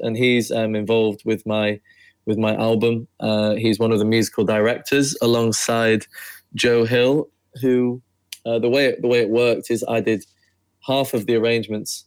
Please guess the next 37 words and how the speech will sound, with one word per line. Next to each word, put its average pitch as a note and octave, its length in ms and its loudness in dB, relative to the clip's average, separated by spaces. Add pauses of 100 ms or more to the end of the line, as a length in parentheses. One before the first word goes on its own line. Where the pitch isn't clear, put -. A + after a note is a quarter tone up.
(140)
on A2 120 -2
the A2 60 0
album G#2 400 0
with G#2 320 0 (120)
Nick, A2+ 360 -4 (360)
and G#2+ 140 0
then G#2+ 100 0
I G#2 80 0
did F3+ 220 -2
half A2+ 320 -4
of G2+ 100 -2
them G2 300 -2 (100)
with, G#2+ 300 0
with G2+ 160 -2
Joe A2+ 360 0
to G#2+ 180 -2
really G#2 380 0
get A#2 200 -2
some G#2 440 -6
different B2 340 0
ideas, A#2 560 2
and G#2+ 160 -2
also A2+ 260 0
not A2+ 220 0
to G#2+ 80 -8
put - 180 -2
too B2 140 -2
much A2 220 -4
pressure A2+ 440 -2 (440)
on, A2+ 200 0
on, A2+ 180 0
on A2+ 240 0
either A2 200 2
one A#2+ 180 2
of G#2+ 120 0
them, G#2+ 180 -2
and G#2 140 -4